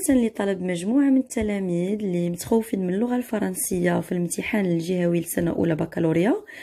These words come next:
قررت ندير سلسلة من الدروس خاصة بأولى باك مادة اللغة الفرنسية، وإن شاء الله غادي نحاول يكون الدرس، آه، أو الشرح بالدارجة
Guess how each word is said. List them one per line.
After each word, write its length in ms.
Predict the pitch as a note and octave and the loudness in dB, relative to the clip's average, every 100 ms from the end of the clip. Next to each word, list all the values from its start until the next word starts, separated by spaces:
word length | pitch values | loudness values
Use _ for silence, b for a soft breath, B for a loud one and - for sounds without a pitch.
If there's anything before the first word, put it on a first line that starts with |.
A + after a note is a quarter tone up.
| B B _ | B B _
قررت 400 | A#3+ A#3+ B3+ - | 0 0 -2 -2
ندير 460 | G3 E3+ F3 F3+ B3 | -2 2 2 2 0
سلسلة 520 | - C#4+ C4 - A3 | 0 0 0 0 0
من 80 | G3 | -2
الدروس 680 | E3 F3+ F3 G3+ E4 F#4+ | -2 -2 2 4 4 2
خاصة 360 | - A#3 A3 B3 | -2 -2 -2 -4
بأولى 340 | - C4 A#3 | 0 2 2
باك 380 | F3 F3 C4 - | 2 0 -2 -2
مادة 280 | G#3 F3+ B3 B3 | -2 0 0 0
اللغة 160 | G3 | -2
الفرنسية، 840 | F#3 F3+ F3+ E3+ E3+ F3+ E3 B3 - B B B B | -2 -2 -2 -2 -2 0 2 2 -2 B B B B
وإن 180 | - B3 | 2 2
شاء 280 | A#3+ D#4 C4+ | 2 -4 -2
الله 340 | G3+ F#3 A3+ | 0 0 0
غادي 140 | C4+ G#3 | 0 -2
نحاول 440 | G#3 - G3 F#3+ | -2 -2 0 0
يكون 260 | F#3+ - F3 | 0 -4 -8
الدرس، 600 | E3 F3 F3 - - - _ - | -4 -6 -4 -8 -10 -14 _ -4
آه، 680 | E3+ E3 E3 E3 E3 E3 E3 | -2 0 0 0 0 0 0
أو 180 | - | 0
الشرح 440 | F#3 - - F3 - | 0 0 -4 -2 -4
بالدارجة 720 | D#3+ D#3 C4+ C4 F3 F3+ B3+ | -2 2 4 4 2 0 0